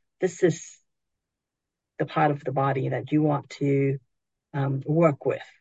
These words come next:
And then intention is to open up that diaphragm there. When you open up, then you actually allow energy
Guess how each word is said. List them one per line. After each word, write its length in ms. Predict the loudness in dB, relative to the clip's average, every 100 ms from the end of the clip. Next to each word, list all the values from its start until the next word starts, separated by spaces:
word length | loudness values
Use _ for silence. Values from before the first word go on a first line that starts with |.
| _ 0
And 240 | 4 6
then 180 | 6 4
intention 760 | 4 2 0 -2 -4 -2 -2 -2
is 240 | -6 -8
to 240 | -4 -4 -4 _ _
open 680 | 2 4 4 0 -2 -2 -2
up 200 | -4 -6 _ -20 _ _ _ _ _ -2
that 300 | 0 0 2
diaphragm 600 | 4 6 4 2 -2 -4
there. 220 | -6 -4 -2
When 200 | 2 2
you 100 | 4
open 400 | 2 2 0 0
up, 140 | 2
then 200 | 2 6
you 180 | 6 6
actually 400 | 4 2 0 2
allow 460 | 2 0 0 -2 -2
energy 720 | 0 0 -2 0 2 2 0